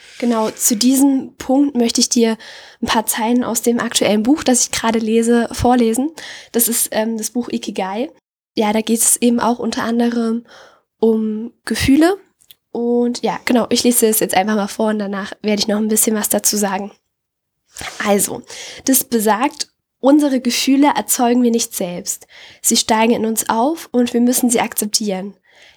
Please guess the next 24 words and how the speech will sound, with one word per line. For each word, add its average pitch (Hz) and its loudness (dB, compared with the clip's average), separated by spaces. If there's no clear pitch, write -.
Die 233 0
Lösung 269 2
des 240 0
Problems 220 -2
besteht 226 -4
darin, 233 -2
sie 233 0
willkommen 233 2
zu - -2
heißen. - -4
Morita 277 4
pflegte 240 0
zu - 0
sagen, 214 -2
Emotionen 233 2
seien 208 0
wie 208 0
das 214 0
Wetter. 202 -6
Wir 240 2
können 247 4
sie 226 0
weder 247 4
vorhersagen 262 0